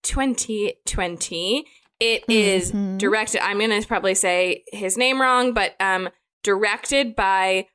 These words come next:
Speaker 1: Leigh Whannell. Is that what we're gonna say?
Speaker 2: I think
Speaker 1: Leigh
Speaker 2: that's right.
Speaker 1: Whannell. Written by
Speaker 2: Mm-hmm.
Speaker 1: Leigh Whannell. Um,
Speaker 2: Is he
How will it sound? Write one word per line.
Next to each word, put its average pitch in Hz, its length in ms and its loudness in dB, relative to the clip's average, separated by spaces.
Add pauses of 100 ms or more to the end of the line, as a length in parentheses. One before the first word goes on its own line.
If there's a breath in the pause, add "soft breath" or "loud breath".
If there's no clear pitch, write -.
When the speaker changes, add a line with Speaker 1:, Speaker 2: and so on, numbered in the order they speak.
(120)
Speaker 1:
Leigh 240 680 0
Whannell. 190 640 0 (280)
Is - 80 -16
that 214 120 -2
what - 20 -6
we're 294 120 0
gonna 370 160 0
say? 403 120 0
Speaker 2:
I 427 220 4
think - 40 -4
Speaker 1:
Leigh 247 180 2
Speaker 2:
that's 349 220 2
right. - 60 4 (160)
Speaker 1:
Whannell. 240 360 0
Written 294 480 0
by 285 420 4 (200)
Speaker 2:
Mm-hmm. 202 40 -4
Speaker 1:
Leigh 180 400 -2
Whannell. 170 680 0 (640 loud breath)
Um, 214 320 2
Speaker 2:
Is - 80 0
he 349 340 2